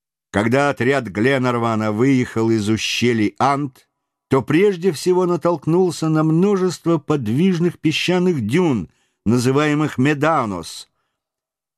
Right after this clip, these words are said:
Если в дюнах корни растений –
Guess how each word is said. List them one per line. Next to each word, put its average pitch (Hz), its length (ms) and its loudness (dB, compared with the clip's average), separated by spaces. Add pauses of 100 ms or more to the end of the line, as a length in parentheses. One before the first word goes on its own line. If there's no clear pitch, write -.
(100)
Если 135 480 2
в 107 120 -2
дюнах 113 520 0
корни 110 440 2
растений – 107 760 -2